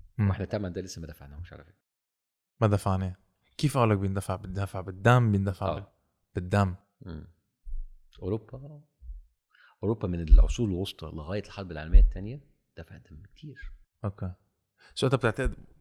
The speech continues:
Speaker 1: ما في ثورة ما، ما نجحت أو
Speaker 2: ب-، أصل مش لازم يبقى ثورة، ممكن يبقى فوضى، ممكن يبقى مش عارف
Speaker 1: فوضى،
Speaker 2: إيه.
Speaker 1: إيه.
Speaker 2: وأنا أتمنى ده ما يحصلش، بس هو التاريخ بيقول لنا كده.
Speaker 1: أكيد.
Speaker 2: التاريخ بيقول لنا كده. آه، أوروبا دخلت في حرب مائة عام، في حرب تلاتين عام، في حرب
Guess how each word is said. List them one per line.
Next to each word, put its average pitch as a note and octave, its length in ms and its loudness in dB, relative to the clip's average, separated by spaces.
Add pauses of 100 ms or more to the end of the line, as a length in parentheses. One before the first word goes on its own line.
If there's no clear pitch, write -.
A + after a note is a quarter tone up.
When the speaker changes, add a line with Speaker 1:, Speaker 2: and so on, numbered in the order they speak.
(160)
Speaker 1:
ما A#2+ 120 -2
في B2+ 140 0
ثورة A2+ 400 2
ما، F#2+ 580 -4
ما G2 120 -4
نجحت G#2 520 -4
أو F2+ 220 -2
Speaker 2:
ب-، E2 200 -8
أصل D#3 340 -6
مش - 120 -10
لازم F3+ 140 -12
يبقى C#3+ 120 -12
ثورة، D#3 280 0
ممكن G#2 300 -12
يبقى - 180 -12
فوضى، G#2 320 -12
ممكن D#2+ 280 -18
يبقى D2 160 -20
مش - 120 -20
عارف F#2+ 120 0
Speaker 1:
فوضى، G#2+ 280 8
Speaker 2:
إيه. F2+ 80 2
Speaker 1:
إيه. G2+ 160 2 (160)
Speaker 2:
وأنا F3 160 8
أتمنى C3 260 2
ده G2+ 80 0
ما F2+ 80 0
يحصلش، - 500 -12 (100)
بس A#2 240 0
هو C#3+ 120 6
التاريخ A2+ 400 -4
بيقول G2 200 -8
لنا G#2+ 120 -10
كده. G2+ 160 -20 (100)
Speaker 1:
أكيد. B2 460 10 (240)
Speaker 2:
التاريخ F2 380 -10
بيقول G2+ 200 -8
لنا A#2 120 -10
كده. - 240 -18 (760)
آه، D2+ 260 -8
أوروبا G2 320 -6
دخلت F2+ 560 -12
في - 100 -20
حرب D#2+ 280 -12
مائة D2+ 320 -12
عام، F#2+ 340 -6
في - 80 4
حرب C#2+ 260 -10
تلاتين C#2+ 400 -20
عام، F2 400 0
في - 100 -4
حرب - 220 -20